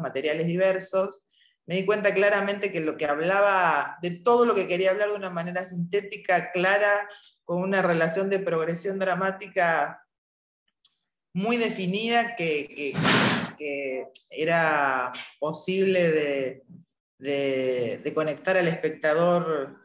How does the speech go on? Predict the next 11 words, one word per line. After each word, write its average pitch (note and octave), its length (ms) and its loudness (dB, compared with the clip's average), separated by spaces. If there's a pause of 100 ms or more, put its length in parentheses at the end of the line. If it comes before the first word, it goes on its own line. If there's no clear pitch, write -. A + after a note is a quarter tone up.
(260)
claramente F#3 760 2
con E3 120 0
el D#3 120 -4
conflicto E3+ 520 -4
que D#3 100 -2
se D3 180 -6
quería D#3 340 0
tratar, D#3 720 0
era D#3 200 -4
la D3 100 -2
ocupación, D3 840 -2